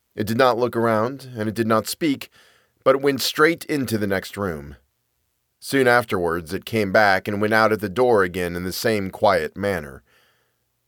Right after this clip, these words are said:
On the second and on the third day, it came also exactly in the same way. At last,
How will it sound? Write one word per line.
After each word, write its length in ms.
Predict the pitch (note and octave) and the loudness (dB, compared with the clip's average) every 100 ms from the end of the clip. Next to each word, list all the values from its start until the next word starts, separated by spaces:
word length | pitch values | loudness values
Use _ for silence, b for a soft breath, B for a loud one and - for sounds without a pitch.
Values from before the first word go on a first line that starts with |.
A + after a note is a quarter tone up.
| _ | _
On 140 | - G2 | -6 -6
the 80 | |
second 520 | F#2 A#2 A2 G2 B2 A2+ | 2 2 2 -2 -4 0
and 280 | G2+ G#2 | 2 4
on 160 | G#2 G#2 | 4 4
the 100 | A2 | 0
third 380 | - D3 C#3 F2+ | 4 4 4 4
day, 280 | F2+ E2+ F#2 | 2 2 0
it 120 | G2 | 0
came 200 | B2+ A#2+ | 2 4
also 440 | C#3+ C#3+ G#2+ E2+ | 4 4 2 0
exactly 580 | E2+ D#2+ G2 F2+ - F2+ | 0 2 2 2 -2 -8
in 120 | D#2 | -6
the 60 | D#2 | -10
same 360 | - F#2 D#2+ | -8 -8 -6
way. 280 | E2 D#2 D#2 _ _ _ _ _ _ _ _ _ _ - | -8 -8 -10 _ _ _ _ _ _ _ _ _ _ -4
At 100 | A2+ | 2
last, 540 | A#2+ B2 G#2+ - - | 6 6 4 -2 -14